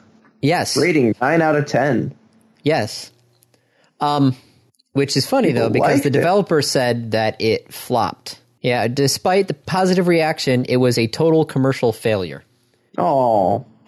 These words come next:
Speaker 1: Yeah.
Speaker 2: This looks very much like And Yet It Moves.
Speaker 1: Uh, I have not played And Yet It Moves.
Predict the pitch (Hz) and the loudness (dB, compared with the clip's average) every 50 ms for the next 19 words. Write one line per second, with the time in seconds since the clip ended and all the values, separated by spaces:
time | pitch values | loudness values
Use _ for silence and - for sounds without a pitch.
0 | _ _ _ _ - 110 95 - - _ _ _ - 165 160 - 180 175 151 - | _ _ _ _ -6 -6 -6 -6 -10 _ _ _ -2 -2 0 0 0 0 0 0
1 | 143 147 170 170 165 151 156 156 147 - - 143 139 139 135 - - 131 131 127 | 0 0 2 2 2 2 2 2 0 0 0 0 2 0 0 -2 0 0 0 2
2 | 113 127 135 - 127 - - 131 131 113 95 69 65 - - - - - _ _ | 2 0 0 0 -2 -2 0 0 0 0 0 -2 -6 -8 -10 -10 -12 -18 _ _
3 | _ _ _ _ _ _ _ _ _ _ - 107 104 107 104 107 92 90 110 113 | _ _ _ _ _ _ _ _ _ _ -6 -4 -2 0 0 0 0 0 0 0
4 | 123 127 117 123 127 131 131 - - - - 151 143 139 123 113 104 104 92 101 | 0 -2 -2 -2 -2 -4 -4 -8 -8 -4 -2 0 2 2 2 0 0 -2 -2 -4
5 | 101 101 98 98 95 - - - - 87 90 92 98 117 127 - - - | -4 -4 -4 -4 -4 -4 -6 -8 -6 -6 -6 -4 -4 -6 -6 -8 -12 -12